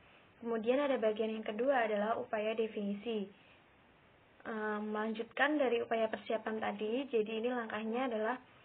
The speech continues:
melanjutkan analisis dari tingkat sistem ke subsistem, kemudian menganalisis bagian sistem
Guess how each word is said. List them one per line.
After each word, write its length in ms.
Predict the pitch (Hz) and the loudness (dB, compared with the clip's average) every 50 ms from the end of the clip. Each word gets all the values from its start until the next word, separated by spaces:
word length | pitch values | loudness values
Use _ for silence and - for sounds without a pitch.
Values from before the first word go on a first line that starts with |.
| - - - - - - - | -20 -20 -20 -20 -14 -2 2
melanjutkan 560 | 254 262 262 269 262 269 269 - 294 285 277 269 | 4 6 6 4 2 0 -2 -2 -2 -2 0 0
analisis 480 | 262 262 262 254 247 240 - - 302 - 262 | 0 0 2 2 0 0 -2 -4 -6 2 4
dari 240 | 254 226 233 233 233 | 4 4 4 0 -2
tingkat 400 | 240 226 226 226 - 254 254 254 - - - - | -2 -2 -2 0 0 0 0 0 -4 -12 -20 -6
sistem 480 | - 240 233 - - - 269 277 277 - | -6 -6 -6 -4 -2 -2 0 0 -2 0
ke 160 | 294 294 294 294 - | 0 0 0 0 -2
subsistem, 800 | 254 247 - - 233 214 - - - 233 247 269 302 349 381 - - - - - - - | -6 -8 -6 -10 -10 -10 -10 -6 -4 -2 -2 0 -2 -4 -6 -10 -16 -20 -20 -20 -14 -4
kemudian 480 | - 262 254 254 247 226 233 240 233 240 | 0 2 2 2 2 4 4 4 4 4
menganalisis 720 | 240 233 233 226 220 226 226 226 233 240 240 - 269 277 - - | 2 2 0 0 -2 0 0 0 0 0 -2 -2 -8 -12 -10 -4
bagian 560 | 240 240 233 226 214 220 226 220 214 220 220 220 233 | -2 0 0 0 2 2 2 2 2 2 0 -2 -6
sistem 480 | 226 - - - - 247 262 294 320 | -8 -8 -10 -6 -4 -4 -2 -4 -6